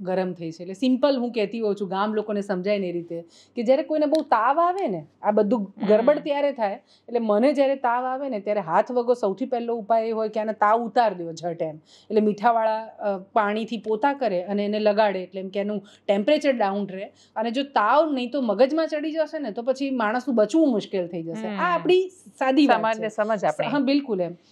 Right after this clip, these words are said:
Speaker 1: સેમ એ વસ્તુ થઈ છે કે આપણી ધરતી બહુ જ ગરમ થઈ છે અને એનું આ આખું પરિણામ છે, જે આટલું બધું ડિસ્ટર્બન્સ, અ, દુબઈમાં આટલો વરસાદ પડો, એવું કહે છે કે ફ્યુચરમાં બનાસકાંઠા વેટલેન્ડ થવાની છે.
Speaker 2: યસ,
Speaker 1: ઘણા
Speaker 2: યસ,
Speaker 1: લોકો
Speaker 2: યસ.
Speaker 1: મને એમ કહે છે કે કચ્છ અને બનાસકાંઠા બંને, even રાજસ્થાન પણ.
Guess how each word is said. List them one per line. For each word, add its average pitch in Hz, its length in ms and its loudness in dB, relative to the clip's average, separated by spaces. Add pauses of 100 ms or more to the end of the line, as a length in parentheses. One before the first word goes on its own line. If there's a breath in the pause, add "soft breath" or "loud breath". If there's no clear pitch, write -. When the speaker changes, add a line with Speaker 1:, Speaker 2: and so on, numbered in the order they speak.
(100)
Speaker 1:
સેમ 359 320 0
એ 320 100 2
વસ્તુ 277 300 -4
થઈ 247 140 -6
છે 233 120 -8
કે 233 100 -10
આપણી 214 220 -8
ધરતી 185 520 -14 (100)
બહુ 208 260 4
જ 226 80 2
ગરમ 196 340 2
થઈ 175 240 -4
છે 175 240 -8 (240 soft breath)
અને 226 200 0
એનું 233 340 0
આ 208 80 -2
આખું 202 260 -4
પરિણામ 190 460 -2
છે, 196 120 -4
જે 202 240 0
આટલું 220 380 -4
બધું 220 200 -2
ડિસ્ટર્બન્સ, 185 600 -2 (320 soft breath)
અ, 180 240 -4
દુબઈમાં 214 600 2
આટલો 196 240 0
વરસાદ 185 480 2
પડો, 175 280 -2
એવું 208 200 2
કહે 233 200 2
છે 262 120 0
કે 269 120 2
ફ્યુચરમાં 247 540 0
બનાસકાંઠા 226 560 0
વેટલેન્ડ 214 500 0
થવાની 170 400 -2
છે. 170 220 -6
Speaker 2:
યસ, 247 300 -2
Speaker 1:
ઘણા 208 200 4
Speaker 2:
યસ, 247 60 2
Speaker 1:
લોકો 240 200 2
Speaker 2:
યસ. 254 60 0
Speaker 1:
મને 254 220 -2
એમ 254 120 -4
કહે 254 140 0
છે 254 140 -2
કે 240 120 -10
કચ્છ 262 320 2
અને 269 120 0
બનાસકાંઠા 220 540 0
બંને, 208 300 0
even 254 240 0
રાજસ્થાન 220 520 0
પણ. 170 220 -8